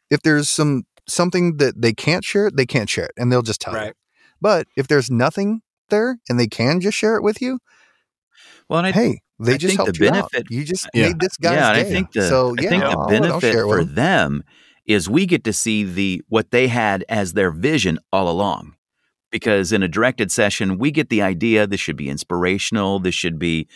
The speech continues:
Speaker 3: you know, re-, you know, tug on their heartstrings or whatever.
Speaker 1: Mm-hmm.
Speaker 3: We get that, but we don't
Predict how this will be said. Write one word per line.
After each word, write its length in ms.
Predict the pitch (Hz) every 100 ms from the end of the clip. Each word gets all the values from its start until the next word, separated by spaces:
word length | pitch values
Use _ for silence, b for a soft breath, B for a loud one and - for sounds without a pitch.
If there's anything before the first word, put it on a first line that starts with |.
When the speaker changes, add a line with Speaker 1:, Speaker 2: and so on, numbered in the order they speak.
| B B B
Speaker 3:
you 140 | - 92
know, 360 | 82 80 80 - -
re-, 300 | 95 104 -
you 140 | 95 92
know, 260 | 82 80 -
tug 180 | 104 92
on 100 | 85
their 100 | 65
heartstrings 720 | 101 87 - 95 95 95 87
or 320 | 85 71 69 67 _ _ _ b b b -
whatever. 440 | 110 117 135 101
Speaker 1:
Mm-hmm. 80 | 87
Speaker 3:
We 120 | 139
get 200 | 113 101
that, 480 | 85 107 135 90 - b b b b -
but 80 |
we 120 | 117 147
don't 240 | 160 -